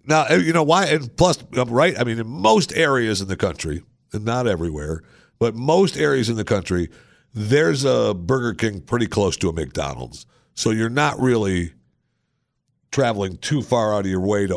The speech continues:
order from a McDonald's and then go over to the Burger King. Uh, so you just use the, <laughs> use the app at the McDonald's. I mean, I'm sure you're gonna have to, there's gonna be, uh,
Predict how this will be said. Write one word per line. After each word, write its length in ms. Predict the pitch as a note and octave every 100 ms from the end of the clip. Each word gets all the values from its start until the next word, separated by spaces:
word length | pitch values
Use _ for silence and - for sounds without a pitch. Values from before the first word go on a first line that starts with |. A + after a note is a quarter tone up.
| -
order 320 | A2 G#2+ G2
from 240 | - B2 G#2+
a 80 |
McDonald's 600 | G2 E2 G2 F#2 F2+ F2+
and 160 | G2 G2
then 180 | G#2 F#2
go 140 | F#2
over 120 | F#2 F2
to 140 | F#2+
the 100 | D#2+
Burger 300 | D#2 E2+ D2
King. 340 | - - - _ _ _ _ _ -
Uh, 420 | F#2+ F2 E2+ -
so 140 | F2+
you 100 | B2+
just 160 | A2+ G#2
use 220 | C3+ D3
the, 220 | B2 - - _ _ _ _ _ _ -
<laughs> 140 | -
use 220 | D3+ -
the 140 | E3 C#3+
app 280 | C#3 C#3 - -
at 160 | D3
the 80 | D3
McDonald's. 560 | C#3 C3 C3 A2+ A2+ A#2+
I 80 | D3
mean, 140 | D#3
I'm 100 | C#3+
sure 220 | - F#3+
you're 120 | D#3
gonna 140 | C3 A#2+
have 120 | G#2
to, 280 | G#2 F#2 - -
there's 260 | A#2 G#2+
gonna 160 | G#2 G#2
be, 240 | G2+ F#2+
uh, 200 | F2 D2+